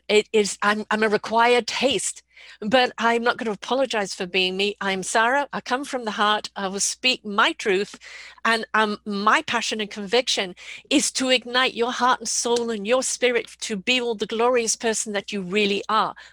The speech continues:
to see it for yourself and to apply it to your life.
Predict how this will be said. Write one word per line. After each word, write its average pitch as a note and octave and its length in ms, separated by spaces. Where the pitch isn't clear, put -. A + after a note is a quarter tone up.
to G#3 140
see C#4 300
it - 120
for C4+ 100
yourself G#3 520
and F#3+ 200
to G3 200
apply G3 420
it - 220
to G3 100
your F#3+ 140
life. F#3 360